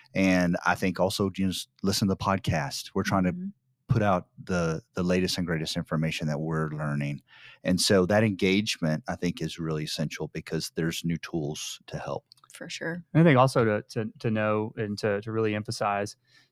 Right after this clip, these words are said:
Speaker 3: you know, if people, you know, do have surgery and they get six month-, six months out and they're like, "Oh, I'm not, you know, I'm not, I'm not where I should be. Oh, I don't wanna go talk to them. They're gonna think I'm a failure." Uh,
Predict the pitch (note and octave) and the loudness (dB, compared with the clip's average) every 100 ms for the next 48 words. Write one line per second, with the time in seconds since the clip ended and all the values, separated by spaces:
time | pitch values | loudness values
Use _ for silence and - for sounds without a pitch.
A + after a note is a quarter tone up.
0 | _ C3 A2 G2+ - A2+ G#2+ - B2+ A2+ | _ 2 2 0 -2 -4 -4 -2 0 2
1 | G#2+ A2 - A#2+ G2+ G#2 C3 A2+ - A2+ | 0 -2 -2 -2 2 4 6 4 0 -2
2 | A2 G#2+ G#2+ G#2+ G#2+ A2+ - A2+ - A2 | -2 0 0 0 0 -2 -4 -6 -2 -4
3 | - - B2+ A#2+ A2 A2 G#2 G#2 A2 A2+ | -4 -6 -2 0 0 0 2 2 0 0
4 | G#2 G#2 - A#2+ A2+ A2 A2 G#2+ G#2+ - | 0 -2 -2 0 2 2 2 2 -2 -8
5 | _ _ A#2 G#2+ A2+ B2 B2 A#2+ A#2 A2 | _ _ -2 2 2 0 0 2 2 2
6 | A2 G#2+ G2 - C#3 A#2+ A#2+ A2+ A2 A2+ | 2 2 -2 -2 0 2 2 4 2 0
7 | B2 A2+ A2+ A2 G#2+ - G#2+ G#2+ A2+ G#2 | -2 2 4 4 2 0 -2 -2 -4 -2
8 | G#2+ G#2+ G#2 - A2+ G#2+ G2 - G#2 G#2 | -2 -4 -6 -6 -6 -4 -2 0 2 0
9 | G#2+ A#2 - - - - _ _ C3 G#2+ | -2 -8 -14 -20 -20 -20 _ _ 0 2
10 | G2+ | 2